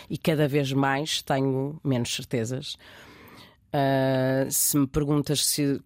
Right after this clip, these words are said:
ao olhar para um texto, tendo a pensar nele, ou seja, em, sob várias perspectivas,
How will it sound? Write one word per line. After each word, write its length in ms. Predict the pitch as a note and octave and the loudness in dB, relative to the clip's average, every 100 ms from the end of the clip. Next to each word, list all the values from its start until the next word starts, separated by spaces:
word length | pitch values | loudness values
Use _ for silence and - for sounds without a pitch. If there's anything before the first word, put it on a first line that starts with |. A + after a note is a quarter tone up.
| - | -4
ao 140 | D3+ D3 | 0 2
olhar 340 | C#3 C3+ B2+ | 2 2 0
para 180 | - C#3 | -2 0
um 320 | C3 B2+ B2+ | 0 0 0
texto, 1200 | B2 C3+ C3 - - - B2+ A2+ A2 - - - - _ - - _ _ - - _ | 0 -2 -2 -4 -10 -12 -10 -8 -8 -10 -12 -14 -20 _ -20 -20 _ _ -20 -20 _
tendo 400 | - E3 D3 C3 | 0 2 2 2
a 120 | C3 A#2+ | 0 0
pensar 520 | - C#3 - C3+ C3 | 0 0 2 0 0
nele, 800 | C#3 C#3 C3+ C3+ C3 B2+ B2+ - | 0 2 0 0 -4 -6 -8 -10
ou 80 | C3+ | -8
seja, 420 | C3 A#2+ B2 B2 - - | -4 -4 -4 -6 -8 -14
em, 60 | - - - - - | -12 -12 -14 -14 -12
sob 260 | - C#3+ B2+ | -4 -2 0
várias 240 | B2 C3+ | -2 -2
perspectivas, 880 | - - C3 D3 D3+ D#3+ C3 - | -6 -6 -4 -4 -2 -2 -2 -4